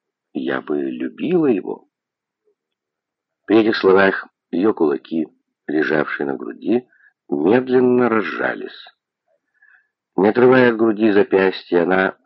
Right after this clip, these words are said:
сложила ладони в чашечку и повернула вверх жестом смирения или безнадёжности. Заметив, что я смотрю на её руки,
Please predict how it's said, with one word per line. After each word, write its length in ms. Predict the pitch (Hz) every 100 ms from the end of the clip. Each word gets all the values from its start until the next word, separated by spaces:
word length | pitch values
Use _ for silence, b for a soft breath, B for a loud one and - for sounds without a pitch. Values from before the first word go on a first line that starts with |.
| -
сложила 500 | - 85 78 87 85
ладони 600 | 82 78 78 78 73 69 _ _ _
в 40 | -
чашечку 760 | 90 82 - 87 - 98 107 B B B _
и 240 | - 80 76
повернула 560 | 80 78 90 120 120
вверх 580 | 104 90 90 80 - - B B B
жестом 560 | - 80 95 90 - 87
смирения 800 | - 82 80 78 120 135 123 123
или 340 | - 107 110 104
безнадёжности. 1200 | 82 101 90 101 87 85 67 57 - - - - _ _ _ _ - _ _ _ _ _ _ 87
Заметив, 420 | 87 101 98 92
что 140 | -
я 140 | 92 87
смотрю 340 | 90 80 87
на 80 | 87
её 200 | 85 85
руки, 400 | 95 - 101